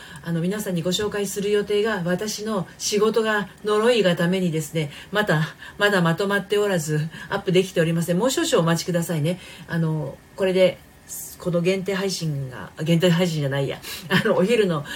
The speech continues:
ライブが終わって、ご飯を食べたらアップしますので、もう少々お待ちください。はい。森高弘さん、はじめまして、こんにちは。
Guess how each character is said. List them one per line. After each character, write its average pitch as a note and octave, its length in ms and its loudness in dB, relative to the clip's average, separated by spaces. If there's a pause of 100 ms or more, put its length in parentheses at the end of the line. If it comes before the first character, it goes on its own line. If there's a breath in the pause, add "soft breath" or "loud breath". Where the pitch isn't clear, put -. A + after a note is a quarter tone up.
ラ F#3 160 4
イ F#3 80 6
ブ F3+ 100 2
が F3+ 200 0
終 G#3+ 220 -2
わ - 60 -12
っ - 160 -18
て、 D#4+ 160 0 (360 loud breath)
ご A3+ 120 2
飯 A#3 240 -2
を G3 80 -2
食 A3+ 200 -2
べ C#4 100 0
た A#3+ 160 -4
ら C4 240 4 (240 loud breath)
ア F3 60 -2
ッ F3 40 2
プ - 100 -6
し D#3+ 140 -2
ま D#3+ 80 4
す D#3 140 0
の D3+ 60 0
で、 D#3+ 60 2
も F3 140 6
う B3+ 60 4
少 D#4+ 140 2
々 G3 180 4
お D3+ 40 2
待 D3 140 -2
ち - 40 -14
く D3 80 -6
だ D#3 100 -4
さ G#3+ 160 -2
い。 F#3+ 100 0 (200 loud breath)
は G#3+ 100 0
い。 - 140 2 (320 loud breath)
森 F3+ 340 0
高 F#3 200 -6
弘 F3+ 220 -2
さ F3+ 60 -6
ん、 E3+ 40 -2
は F3 80 -2
じ F3 100 -4
め F#3+ 100 -4
ま A3+ 140 -4
し - 60 -8
て、 G#3+ 120 -2
こ F#3 160 -4
ん F3+ 100 -2
に F3+ 120 -2
ち F#3 140 -6
は。 A#3+ 220 2